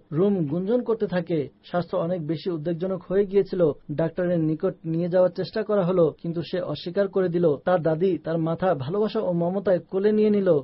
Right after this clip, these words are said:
মুখে কালেমা তৈয়বা লা ইলাহা ইল্লাল্লাহু মুহাম্মাদুর রাসূলুল্লাহ সাল্লাল্লাহু আলাইহি ওয়াসাল্লাম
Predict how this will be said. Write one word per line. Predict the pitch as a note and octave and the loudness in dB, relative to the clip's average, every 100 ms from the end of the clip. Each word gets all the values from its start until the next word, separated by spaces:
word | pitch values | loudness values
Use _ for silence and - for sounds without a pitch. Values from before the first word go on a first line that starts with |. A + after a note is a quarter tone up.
| D3+ | -2
মুখে | D#3+ F#3+ | -2 -2
কালেমা | E3+ E3 F3 F3+ F3+ | 0 0 0 0 -2
তৈয়বা | - G3 A3 F#3+ D#3 C#3+ | -2 -4 2 2 2 0
লা | D#3 E3 F3 F3+ | 2 4 4 2
ইলাহা | D#3+ D#3+ E3+ F3+ E3+ D#3+ - | 0 2 2 2 2 0 0
ইল্লাল্লাহু | F#3 G#3 F#3 D3+ D3+ F#3+ F3+ F3 C#3 | 0 2 2 2 2 2 2 0 -2
মুহাম্মাদুর | D3+ D3 G3 G3+ G3 E3+ D#3+ | -4 -6 -4 -2 0 0 -2
রাসূলুল্লাহ | E3 F3+ F3 D#3+ F#3 D#3 - | -2 -2 0 2 2 0 -2
সাল্লাল্লাহু | G#3+ F#3 D#3+ E3+ E3+ | 2 2 4 2 2
আলাইহি | F3+ E3+ | 2 2
ওয়াসাল্লাম | E3+ D#3+ F3 D#3 | 0 0 0 0